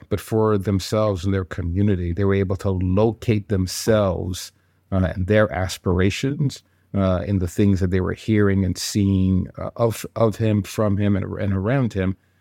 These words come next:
Uh, and that was a great thing to, to be a part of. I, I, I will tell you, I'll never forget going door to door with a,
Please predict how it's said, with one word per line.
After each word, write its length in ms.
Uh, 260
and 180
that 100
was 220
a 160
great 320
thing 380
to, 220
to 120
be 120
a 80
part 320
of. 140
I, 120
I, 180
I 40
will 120
tell 160
you, 100
I'll 100
never 200
forget 460
going 460
door 200
to 100
door 460
with 240
a, 540